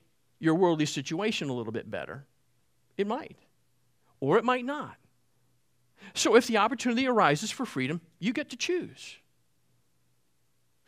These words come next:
Slavery in the Roman Empire was, was, was not supposed to be a lifetime thing. It didn't work that way. There were even laws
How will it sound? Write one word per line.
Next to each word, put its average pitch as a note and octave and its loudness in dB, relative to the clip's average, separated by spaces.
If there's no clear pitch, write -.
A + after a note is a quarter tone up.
Slavery A3 8
in C#4+ 4
the A3+ 6
Roman E3+ 4
Empire C#3 2
was, D#3+ -2
was, F#3 4
was E3 2
not G3 4
supposed - -4
to F#3 -4
be F3+ 0
a C#3 4
lifetime C3+ 0
thing. A2 -8
It - -10
didn't F#3+ 0
work G3 6
that B2 0
way. A2+ -8
There G#3 10
were B3 8
even A3 8
laws F#3 8